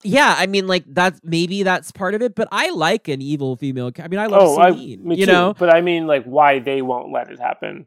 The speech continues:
Speaker 1: Yeah, why they won't is right, because it's like how all of Batman's female villains are heroes now.
Speaker 2: Exactly.
Speaker 1: You know?
Speaker 2: And lesbians. <laughs>
Speaker 1: And gay. I love it.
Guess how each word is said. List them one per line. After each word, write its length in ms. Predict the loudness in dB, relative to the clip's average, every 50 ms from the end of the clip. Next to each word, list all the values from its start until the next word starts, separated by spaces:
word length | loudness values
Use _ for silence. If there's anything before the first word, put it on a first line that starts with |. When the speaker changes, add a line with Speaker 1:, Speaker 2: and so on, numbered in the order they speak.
| _ _ -6
Speaker 1:
Yeah, 160 | 0 0 2
why 260 | 2 4 4 4 4
they 240 | 4 4 2 2 2
won't 460 | 2 0 -4 -4 -4 -6 -8 -12 -14 _
is 260 | -4 -4 -4 -4 -6
right, 260 | -4 -4 -4 -4 -6 -10
because 480 | -10 -10 -6 -4 -4 -4 -4 -6 -8 -10
it's 160 | -10 -10 -8
like 240 | -8 -6 -6 -6 -8
how 640 | -8 -8 -6 -6 -6 -6 -6 -6 -6 -6 -8 -10 -12 _ _ _
all 320 | _ -4 -2 0 0 0 -2
of 340 | -4 -6 -10 -16 -20 _ _
Batman's 580 | -4 -4 -4 -6 -6 -8 -8 -8 -10 -12 -12 _
female 300 | -8 -6 -4 -4 -4 -4
villains 400 | -4 -4 -4 -4 -6 -8 -8 -10
are 60 | -10
heroes 400 | -8 -8 -8 -8 -8 -10 -14 -16 -18
now. 260 | -20 -20 -20 -16 -12
Speaker 2:
Exactly. 480 | -10 -6 -2 0 0 0 -2 -2 0 0
Speaker 1:
You 60 | 2
know? 400 | 2 2 2 0 0 -2 -4 -6 _ _ _ _ _ -14
Speaker 2:
And 400 | -12 -12 -10 -10 -10 -8 -2 4
lesbians. 920 | 4 6 6 4 2 -2 -6 -6 -6 -4 -4 -4 -6 -8 -10 -10 -10 -10 -12 -12 -16 -20
<laughs> 120 | -8 -2
Speaker 1:
And 300 | 0 0 0 0 -2 -6 -8 -10 -14 -4
gay. 600 | 4 4 4 6 6 2 0 0 -4 -8 -10 -12 -10
I 160 | -6 -6 -4
love 240 | 0 2 2 2 2
it. 160 | 0 -2 -4